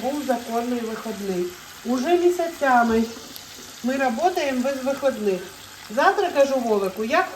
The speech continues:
хочеш, ні в хаті, ні для себе, ні від себе. Завтра нога на ногу і цілий день віддихаємо. Хіба шеф подзвонить, ну і скаже, десь по визову треба буде срочно поїхати.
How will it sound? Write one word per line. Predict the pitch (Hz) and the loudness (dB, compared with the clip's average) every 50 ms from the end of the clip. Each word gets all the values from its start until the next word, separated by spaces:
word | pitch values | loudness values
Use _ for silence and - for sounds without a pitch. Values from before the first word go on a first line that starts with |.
| - | -8
хочеш, | 262 254 220 208 208 214 208 208 214 | -4 -2 0 0 0 0 -4 -4 -2
ні | 220 247 294 359 392 | -2 0 2 2 2
в | 370 - | 2 -2
хаті, | - - 240 254 254 247 233 233 - 240 | -2 0 4 4 4 4 2 0 -2 -4
ні | 240 247 277 294 | -2 -2 -2 -2
для | 277 285 294 311 311 311 | -4 -4 -2 -2 -2 -2
себе, | - - - 254 269 277 269 254 226 233 233 | -4 -2 2 4 6 6 6 4 2 -2 -6
ні | 233 247 269 294 | -6 -4 -4 -2
від | 320 339 339 339 - - - | -2 -2 -2 -4 -8 -8 -2
себе. | 247 262 254 240 226 208 214 214 190 185 208 | -2 0 0 0 -2 -2 -2 -4 -4 -4 -2
Завтра | 233 254 311 381 381 - 262 208 185 - - - - - - - | 2 4 4 4 4 2 0 -2 -2 -4 -10 -16 -18 -18 -12 -6
нога | 226 240 269 320 339 - 311 294 269 254 | 0 0 0 2 2 4 4 4 4 4
на | 240 226 233 | 2 0 -2
ногу | 247 269 320 381 415 392 370 339 | -2 0 2 4 4 4 4 2
і | 277 | -2
цілий | - - - 262 294 339 370 359 294 | -6 -8 -10 -8 -6 -6 -4 -4 -4
день | 208 208 254 277 277 269 | -6 -4 -4 -6 -4 -6
віддихаємо. | 254 226 214 254 247 - 240 214 196 196 196 190 - | -8 -8 -8 -8 -8 -4 -2 -2 -2 -2 -4 -6 -6
Хіба | 254 269 262 320 339 330 - - - | -4 0 2 2 2 0 -2 -4 -2
шеф | 262 240 214 202 - - | -2 0 0 -2 -4 -4
подзвонить, | - 214 208 208 240 247 285 392 427 381 330 240 - - - - - - - | -6 -6 -4 -4 -6 0 2 4 4 4 2 -2 -6 -10 -16 -18 -18 -2 4
ну | 427 392 | 4 6
і | 302 | 6
скаже, | - - - 302 311 302 269 247 | 4 0 2 2 2 2 2 -2
десь | 196 214 262 285 - | -2 -2 -2 -4 -4
по | - - 214 | -4 -4 -2
визову | 208 208 254 262 240 233 208 202 190 185 | -2 0 -2 -4 -4 -2 -2 -2 0 0
треба | 202 220 214 208 190 | -2 -2 -2 -2 -4
буде | 185 196 196 190 190 185 - | -2 -2 -2 -2 -4 -6 -4
срочно | 196 208 214 208 - 196 185 175 - - - - - - - - - | -4 -4 -4 -4 -4 -8 -8 -8 -10 -16 -20 -20 -20 -20 -20 -14 -8
поїхати. | 196 190 185 165 151 143 - 139 135 | -6 -6 -6 -6 -8 -12 -12 -12 -14